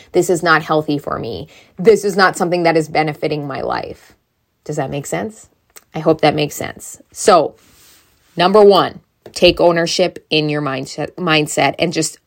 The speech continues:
in your life in general. No one is gonna want your life more than you. Number two, where the, your energy goes, the energy flows. I don't even know if that's how you say that, but for real, what you're putting your energy into is how your life is going to turn out.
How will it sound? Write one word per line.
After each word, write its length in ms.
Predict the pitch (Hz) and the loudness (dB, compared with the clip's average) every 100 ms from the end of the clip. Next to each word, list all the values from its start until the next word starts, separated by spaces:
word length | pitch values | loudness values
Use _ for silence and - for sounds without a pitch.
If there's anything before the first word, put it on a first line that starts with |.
| _ | _
in 140 | 180 | -2
your 100 | 170 | 2
life 220 | 165 185 | 2 2
in 80 | 165 | 0
general. 420 | 160 175 - - - - _ _ | -4 -4 -6 -10 -12 -20 _ _
No 180 | 160 160 | 0 2
one 160 | 170 | 4
is 160 | 180 175 | 2 0
gonna 160 | 175 170 | 0 0
want 220 | 160 156 | 0 -2
your 100 | 156 | -4
life 240 | 147 147 | -2 -4
more 160 | 151 147 | -6 -8
than 160 | 143 | -8
you. 300 | 139 - - - _ - _ _ _ | -10 -12 -16 -20 _ -20 _ _ _
Number 260 | 156 156 | 0 0
two, 440 | 160 - 165 - 160 _ _ _ _ | 2 4 4 4 -6 _ _ _ _
where 200 | 160 156 | 2 4
the, 200 | 151 - | 2 -2
your 400 | - 160 160 156 - | -6 0 4 4 2
energy 400 | 165 208 208 208 | 2 4 4 4
goes, 760 | 180 202 233 247 262 269 240 | 6 6 6 6 2 -2 -8
the 520 | - 180 165 165 165 160 | 2 6 8 8 6 4
energy 400 | 175 196 214 220 | 0 0 -2 -2
flows. 480 | 214 233 185 156 151 | 2 4 6 4 0
I 60 | |
don't 100 | 180 | -2
even 100 | 180 | 0
know 80 | 175 | 0
if 60 | 170 | -2
that's 180 | 175 185 | 0 2
how 60 | |
you 120 | 175 | 2
say 120 | 175 165 | 4 0
that, 240 | 147 - | 0 -2
but 180 | 165 - | -6 -6
for 80 | 170 | -6
real, 320 | 165 202 220 | 0 4 4
what 220 | 185 214 | 2 0
you're 100 | 226 | 0
putting 260 | 226 240 233 | -2 -8 -6
your 140 | 214 | -6
energy 460 | 151 180 185 220 226 | -6 -8 -8 -6 -6
into 400 | 240 233 262 262 | -6 -10 -10 -6
is 180 | 185 | -8
how 300 | - 175 185 | -6 0 0
your 180 | 185 170 | 0 -2
life 240 | 165 165 160 | -2 -2 -4
is 120 | 156 | -8
going 180 | 165 160 | -6 -6
to 80 | |
turn 240 | 156 160 151 | -6 -8 -10
out. 260 | 127 - | -10 -14